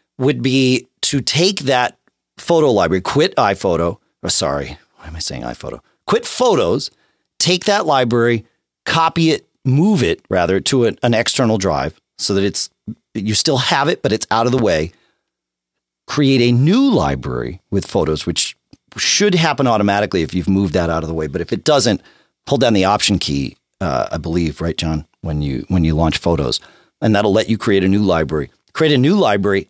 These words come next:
attach that to your iCloud Photo Library, and let it slurp all your photos and albums and everything back down into that. As long as you've got download originals to this Mac checked,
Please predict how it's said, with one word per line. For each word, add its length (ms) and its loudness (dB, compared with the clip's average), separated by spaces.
attach 600 -2
that 260 0
to 100 -2
your 140 2
iCloud 360 0
Photo 220 0
Library, 420 -2
and 160 2
let 120 2
it 100 -2
slurp 560 0
all 200 2
your 160 2
photos 480 0
and 80 0
albums 380 2
and 80 0
everything 420 0
back 300 0
down 300 2
into 220 0
that. 260 -2
As 100 -4
long 220 2
as 100 2
you've 100 0
got 200 0
download 320 2
originals 460 0
to 80 -4
this 200 -2
Mac 280 -2
checked, 320 -2